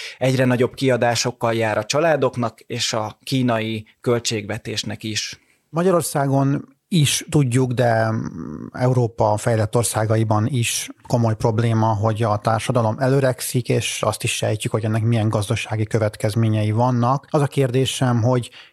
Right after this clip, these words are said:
Speaker 2: Kínában mit okoz, ahol azért egészen más demográfiai folyamatok zajlottak le az elmúlt évtizedekben, és van-e terv ennek a kezelésére?
Speaker 1: Kínában az életszínvonal emelkedésével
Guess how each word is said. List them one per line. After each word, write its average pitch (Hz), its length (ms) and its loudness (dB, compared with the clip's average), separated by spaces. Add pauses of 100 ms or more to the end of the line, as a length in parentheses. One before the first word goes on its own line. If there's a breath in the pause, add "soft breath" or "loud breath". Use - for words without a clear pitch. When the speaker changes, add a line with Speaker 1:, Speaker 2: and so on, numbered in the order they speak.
(120 loud breath)
Speaker 2:
Kínában 101 800 0 (220)
mit 131 180 0
okoz, 107 480 0
ahol 107 180 0
azért 110 220 2
egészen 117 400 0
más 101 280 2
demográfiai 104 720 0
folyamatok 101 500 -2
zajlottak 104 580 0
le 110 120 2
az 101 100 2
elmúlt 104 480 2
évtizedekben, 139 880 0 (520 loud breath)
és - 360 0 (160)
van-e 123 240 2
terv 104 340 0 (100)
ennek 104 240 0
a 107 60 -2
kezelésére? 127 760 -4 (480 soft breath)
Speaker 1:
Kínában 185 380 0
az 143 100 0
életszínvonal 131 680 2
emelkedésével 123 1080 0